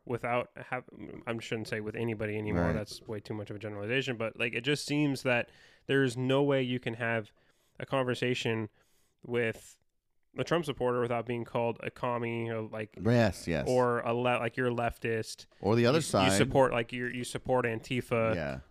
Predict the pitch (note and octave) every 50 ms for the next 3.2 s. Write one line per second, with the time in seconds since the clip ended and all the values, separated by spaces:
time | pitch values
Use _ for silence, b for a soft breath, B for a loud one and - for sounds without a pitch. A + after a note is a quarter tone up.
0 | _ - - - - - - - - - A#2 - A2 A#2 A#2+ A2 A2 A2 C#3 C3
1 | A2 G#2+ A2+ - A2 G#2+ G2+ G2 F#2+ F#2+ G#2+ G#2 G2+ - G#2 - - A2 G#2 G2+
2 | G2+ F#2+ F#2 - - G2+ F#2+ F#2+ F#2+ F#2+ G2 - - - - F#2+ F2+ E2+ E2+ E2
3 | D#2+ E2 E2+